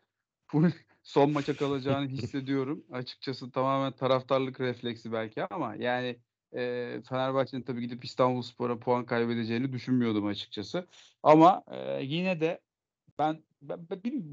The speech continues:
Speaker 1: ben Galatasaray'ın bir maç daha puan kaybedeceğini hissediyorum ama Fenerbahçe maç, şey, puan kaybetmez diyemiyorum. <laughs> O yüzden bilemiyorum. Eee,
Speaker 2: <laughs>
Speaker 1: belki üç puanla falan girilir. Yine de, eee, son hafta bir iddialı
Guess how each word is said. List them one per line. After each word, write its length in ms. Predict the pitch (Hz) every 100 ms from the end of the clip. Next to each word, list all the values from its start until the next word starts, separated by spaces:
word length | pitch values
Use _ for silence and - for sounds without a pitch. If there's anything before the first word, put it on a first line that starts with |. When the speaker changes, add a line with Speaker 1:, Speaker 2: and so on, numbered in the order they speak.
| 143
Speaker 1:
ben 180 | 226 233
Galatasaray'ın 460 | 247 247 220 220
bir 80 | 220
maç 260 | 220 202 -
daha 140 | 208
puan 280 | - 202 202
kaybedeceğini 640 | 196 196 202 196 190 202 208
hissediyorum 520 | - 214 196 214 196
ama 280 | 233 127 _ _ -
Fenerbahçe 680 | 160 214 214 202 - 196 -
maç, 320 | 175 196 190 -
şey, 160 | - 175
puan 240 | 185 185
kaybetmez 560 | 180 180 180 202 196 160
diyemiyorum. 480 | 170 180 135 131 -
<laughs> 60 | _ _ -
O 60 | 214
yüzden 360 | 135 147 175 - - -
bilemiyorum. 680 | 135 160 180 170 139 165 - 131
Eee, 420 | 135 131 131 131
Speaker 2:
<laughs> 20 |
Speaker 1:
belki 380 | 131 147 151 170
üç 240 | 165 -
puanla 360 | 156 147 147 151
falan 340 | 143 147 147
girilir. 360 | 131 123 135 196 - _ _ -
Yine 300 | 185 190 160
de, 60 | 190 202 - 80 80 - 80 78
eee, 60 | 160
son 300 | - 185 190
hafta 520 | 170 170 - 185 - -
bir 300 | 151 165 - _ _ _ _ _ _ _ _ -
iddialı 720 | 165 151 151 151 147 160 170